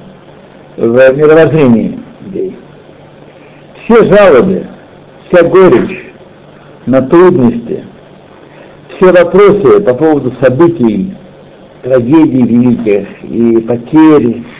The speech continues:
эм, которые во множестве происходят, приходят по большому,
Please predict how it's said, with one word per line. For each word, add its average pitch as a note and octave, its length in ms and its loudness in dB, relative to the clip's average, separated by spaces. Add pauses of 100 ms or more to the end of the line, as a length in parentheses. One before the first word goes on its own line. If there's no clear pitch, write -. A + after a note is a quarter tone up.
(600)
эм, G#2 1300 0 (1040)
которые C3+ 320 2
во C3+ 80 2
множестве C3+ 400 0
происходят, A#2+ 720 0 (1500)
приходят A3+ 720 2 (160)
по D#3 120 0
большому, G3 380 0